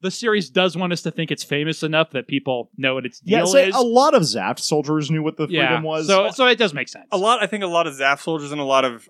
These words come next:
Speaker 3: Earth Forces soldiers, and clearly Orb troops know about the freedom.
Speaker 1: But they
Speaker 3: So
Speaker 1: could've just been like,
Speaker 3: remove-
Speaker 1: "We built another one."
Speaker 3: Well, and removing
Speaker 1: Al-,
Speaker 3: it
Speaker 1: although I guess that would be illegal because
Speaker 2: Yeah.
Speaker 3: it's nuclear
Speaker 1: nuclear
Speaker 3: power.
Speaker 1: freedom.
Speaker 3: But it's also, like,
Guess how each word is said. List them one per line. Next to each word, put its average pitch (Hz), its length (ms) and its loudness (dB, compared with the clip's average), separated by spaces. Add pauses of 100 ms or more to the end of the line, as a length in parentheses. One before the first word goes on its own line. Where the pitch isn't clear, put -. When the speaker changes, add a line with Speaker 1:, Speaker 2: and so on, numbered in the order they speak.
Speaker 3:
Earth 143 220 -2
Forces 175 380 -2
soldiers, 180 300 0
and 147 280 -2
clearly 180 680 4
Orb 156 460 2 (140)
troops - 500 -4
know 180 220 4
about 196 260 4
the 185 60 -4
freedom. 214 460 -2 (260)
Speaker 1:
But 208 60 2
they 254 100 4
Speaker 3:
So - 80 4
Speaker 1:
could've - 100 6
just 190 100 2
been 233 100 4
like, 214 120 4
Speaker 3:
remove- 196 120 -2
Speaker 1:
"We - 20 -4
built 208 180 4
another 175 260 0
one." 131 160 -12 (120)
Speaker 3:
Well, 196 180 -8
and 220 200 -4
removing 190 420 0
Speaker 1:
Al-, 226 140 2 (100)
Speaker 3:
it 147 80 0
Speaker 1:
although 220 240 4
I 208 100 4
guess 196 220 0
that 165 160 0
would 139 100 -8
be 135 100 -8
illegal 113 380 -8
because 110 400 -10 (140)
Speaker 2:
Yeah. 113 240 -6
Speaker 3:
it's 143 120 -2
nuclear 156 120 -2 (160)
Speaker 1:
nuclear - 40 -
Speaker 3:
power. 113 140 -4
Speaker 1:
freedom. 101 200 -20 (120)
Speaker 3:
But 180 140 2
it's 175 120 -2
also, 185 500 2 (180)
like, 123 380 -2